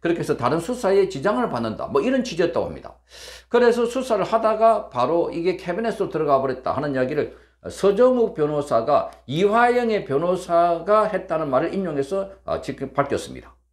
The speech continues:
자, 이 이화영의 변호사가 그렇게 이야기를 했다고 하니까 굉장히 믿을만하다.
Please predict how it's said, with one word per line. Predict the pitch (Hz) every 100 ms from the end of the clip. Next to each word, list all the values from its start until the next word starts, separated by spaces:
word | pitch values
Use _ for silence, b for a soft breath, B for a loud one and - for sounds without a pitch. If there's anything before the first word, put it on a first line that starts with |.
| _ B B B B B B
자, | 98 90
이 | 131
이화영의 | 120 107 156 175 196 208 190 170
변호사가 | 135 160 170 170 160
그렇게 | 151 156 147
이야기를 | 131 123
했다고 | 131 127 117
하니까 | 113 - 85 - 107
굉장히 | 156 175 160
믿을만하다. | 123 190 226 185 131 101 - -